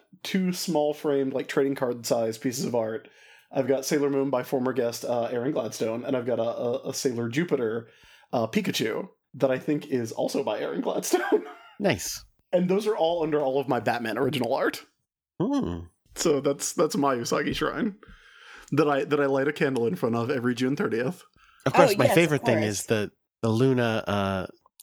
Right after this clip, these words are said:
Speaker 2: I forget what it's called, though, but the Axari drawing, of course.
Speaker 1: Mm, that's a
Speaker 3: Oh,
Speaker 1: good one. Oh,
Speaker 3: yes.
Speaker 1: and I, did I mention, uh, I have the, I have Ami eating tuxedo hot pocket? Did I tell, did I talk about that?
Speaker 2: You have a,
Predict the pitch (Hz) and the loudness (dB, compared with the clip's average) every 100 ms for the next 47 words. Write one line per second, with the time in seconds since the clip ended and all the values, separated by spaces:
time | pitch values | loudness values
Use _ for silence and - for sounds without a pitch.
0 | - 87 - 98 78 - - 95 80 82 | -8 -6 -4 -4 -4 -2 0 0 0 -4
1 | 101 104 98 98 98 - 107 - 135 107 | -4 -6 -2 -2 -2 0 0 2 2 2
2 | 90 90 90 85 95 - - 92 85 - | -2 -4 -4 -4 -8 -12 -8 -6 -4 0
3 | 139 147 131 113 113 _ - 196 175 - | 0 0 -2 -6 -12 _ 2 4 4 4
4 | 208 175 240 175 247 - - - - - | 4 6 4 2 -2 -8 -14 -20 -20 -4
5 | 269 330 453 339 226 - 214 370 - 165 | 0 2 0 0 -2 -2 -2 -4 -4 -4
6 | 180 202 262 277 269 - 247 247 226 269 | -2 -2 0 0 -2 0 0 2 2 0
7 | - _ - 208 233 226 214 214 220 262 | -6 _ 0 2 2 0 0 2 2 0
8 | - 214 202 185 - 240 339 277 196 185 | 0 2 2 0 0 0 0 -2 0 0
9 | 208 - 190 185 196 233 254 269 311 359 | 0 0 0 0 0 0 0 0 0 -4
10 | _ _ _ _ - 160 185 151 135 | _ _ _ _ 0 4 6 4 2